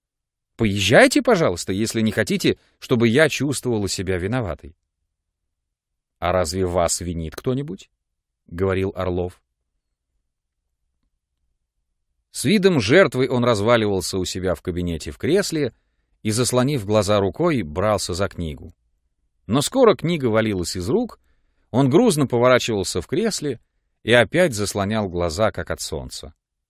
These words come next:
Теперь уж ему было досадно, что он не ушел. «Можно войти?» —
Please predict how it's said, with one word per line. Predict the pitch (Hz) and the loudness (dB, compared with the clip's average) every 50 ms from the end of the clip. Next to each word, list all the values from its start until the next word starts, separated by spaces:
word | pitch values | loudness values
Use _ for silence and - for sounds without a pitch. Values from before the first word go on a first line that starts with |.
| _ _ _ _ _ _ - | _ _ _ _ _ _ -4
Теперь | - 131 117 - 208 247 254 233 | -2 0 2 4 6 6 6 6
уж | 214 160 - | 4 2 0
ему | 156 151 151 170 185 151 | -2 -2 0 0 0 0
было | 131 147 147 143 131 | 2 2 2 2 2
досадно, | 107 107 98 - - 113 131 143 127 120 113 110 107 101 | 2 0 0 0 2 4 4 4 4 2 0 -2 -2 -4
что | - - - 90 87 | -6 -6 -6 -4 -2
он | 92 95 90 | -2 -2 -2
не | 87 85 80 | -4 -4 -6
ушел. | 76 - - - 73 65 - - _ _ _ _ _ _ _ _ _ _ _ _ _ _ _ _ _ _ _ _ _ _ _ _ _ _ _ _ _ _ _ - | -6 -8 -10 -10 -10 -10 -12 -14 _ _ _ _ _ _ _ _ _ _ _ _ _ _ _ _ _ _ _ _ _ _ _ _ _ _ _ _ _ _ _ -8
«Можно | 101 101 101 104 104 107 135 185 | -4 -2 0 0 0 -2 -2 -2
войти?» — | 196 226 240 - - 98 76 - | -2 -2 -4 -4 -6 -8 -8 -10